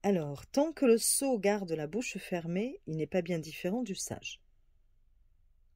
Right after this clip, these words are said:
Demandez conseil à ceux qui en savent plus que vous, aux sages ou à ceux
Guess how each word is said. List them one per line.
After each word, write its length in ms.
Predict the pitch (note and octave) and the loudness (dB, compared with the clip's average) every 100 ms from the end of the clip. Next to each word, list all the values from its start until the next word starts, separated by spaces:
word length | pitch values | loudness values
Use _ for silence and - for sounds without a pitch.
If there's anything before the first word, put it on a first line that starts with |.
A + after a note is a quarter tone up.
| _ _ _ - _ _ - - | _ _ _ -20 _ _ -20 -10
Demandez 420 | E3 C#4+ F4 C#4 C4+ | 0 2 2 0 2
conseil 460 | A3 G3+ A3 F#3 | 2 2 0 0
à 40 | D3+ | 0
ceux 180 | - | -4
qui 140 | F#3+ D3+ | -8 -6
en 80 | C#3 | -6
savent 300 | - D3+ C3+ | -4 -2 -4
plus 320 | - A3 - | -4 -8 -6
que 120 | D#3 | -8
vous, 300 | B2+ B2 G3+ | -8 -8 -8
aux 100 | A#3+ | -6
sages 480 | C3 - A#2+ D#3+ F3+ | -6 -4 -2 -2 -4
ou 100 | C3 | -4
à 60 | A#2+ | -4
ceux 360 | - - F#3+ | -4 2 2